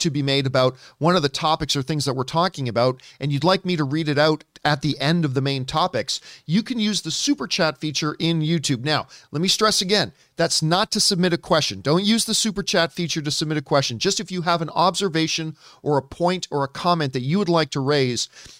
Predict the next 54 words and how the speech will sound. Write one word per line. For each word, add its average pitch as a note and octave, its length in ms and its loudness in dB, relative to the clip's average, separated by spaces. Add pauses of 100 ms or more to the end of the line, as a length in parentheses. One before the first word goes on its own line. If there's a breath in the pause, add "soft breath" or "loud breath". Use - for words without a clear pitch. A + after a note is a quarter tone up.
about D3+ 260 4
something D3+ 300 -2
that C#3+ 100 0
we're C3+ 80 0
talking D3+ 300 0
about C3+ 180 2
here C#3 120 -2
today. C#3 280 0
And E3 100 0
then F3+ 120 4
when F3+ 100 4
we F3 80 6
get F3 140 2
to - 80 -4
the E3 100 2
end F#3 140 2
of E3+ 40 0
the F3 60 2
main F3 160 2
topics, F3+ 480 -4
I'll F3 140 4
read F3 200 0
those E3 240 2
off. F3+ 300 2 (240 loud breath)
And E3 160 4
I've E3 80 4
already F#3 160 4
seen F#3 180 2
a D#3+ 60 4
bunch F3 200 2
of - 20 -2
you F3+ 80 0
guys F3 200 4
<laughs> - 20 2
have - 60 0
sent - 300 0
some F3+ 220 2
in G3+ 80 4
already, D3+ 340 4
so D#3+ 300 4 (240 loud breath)
we'll C4 80 -4
get C#4 160 0
to A#3 80 -2
that G#3 180 2
just G3 180 -4
a F#3 60 0
little E3+ 180 4
bit D3 140 2
later. A#2 320 -2 (540 loud breath)
Okay, G#3 360 4
guys, - 360 -10 (760)
with D3+ 120 -2
that A#3+ 200 2
down, E3+ 420 2